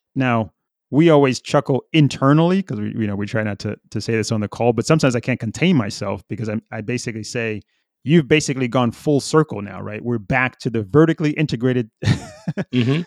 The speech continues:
Speaker 1: solution we started with in Morocco." And that's what we were trying to prove to the world, that you can actually increase the amount of renewable energy in the world, in parts of the world. By the way, the African continent is a perfect poster child for that, right?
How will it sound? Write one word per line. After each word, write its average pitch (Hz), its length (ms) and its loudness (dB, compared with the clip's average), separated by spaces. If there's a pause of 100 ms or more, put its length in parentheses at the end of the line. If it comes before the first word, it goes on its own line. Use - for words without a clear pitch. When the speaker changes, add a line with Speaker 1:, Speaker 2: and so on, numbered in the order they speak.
Speaker 1:
solution 139 600 4
we 123 120 0
started 139 420 0
with 117 240 -2
in 120 140 -6
Morocco." 117 640 0 (120)
And 117 160 -4
that's 165 220 0
what 131 100 0
we 135 100 2
were 131 100 2
trying 135 220 -2
to 110 40 -2
prove 165 340 -4
to 127 100 -6
the 113 100 -2
world, 110 440 0
that 107 180 -8
you 143 200 2
can 156 260 0 (120)
actually 147 500 -2 (100)
increase 208 800 0 (380)
the 123 180 4
amount 139 340 4
of 135 120 2
renewable 139 460 4
energy 120 300 0
in 120 140 2
the 107 80 2
world, 107 520 0
in 131 120 2
parts - 300 -2
of 185 60 2
the 147 80 6
world. 127 500 4
By 139 140 0
the 143 100 4
way, 120 340 2
the 113 80 -4
African 113 320 -4
continent 113 480 -2 (440)
is 113 440 0 (240)
a 107 180 0 (120)
perfect - 420 0 (100)
poster 135 280 2
child 101 320 -2
for 113 100 -4
that, 104 160 -2
right? 107 220 -4